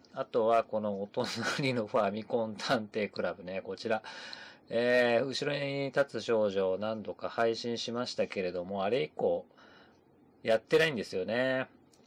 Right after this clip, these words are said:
で、こっちの消えた後継者ね、こちらの方は、まだ、一切触っておりません。えー、ということでね、ちょっとね、このゲームはかなり思い入れがあるゲームだったんですけれども、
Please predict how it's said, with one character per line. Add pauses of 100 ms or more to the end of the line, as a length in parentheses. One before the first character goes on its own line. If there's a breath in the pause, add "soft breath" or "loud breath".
(260)
で、
こ
っ
ち
の
消
え
た
後
継
者
ね、
こ
ち
ら
の
方
は、 (560)
ま
だ、 (1200)
一
切
触
っ
て
お
り
ま
せ
ん。 (720 loud breath)
え
ー、
と
い
う
こ
と
で
ね、
ち
ょ
っ
と
ね、
こ
の
ゲ
ー
ム
は
か
な
り
思
い
入
れ
が
あ
る
ゲ
ー
ム
だ
っ
た
ん
で
す
け
れ
ど
も、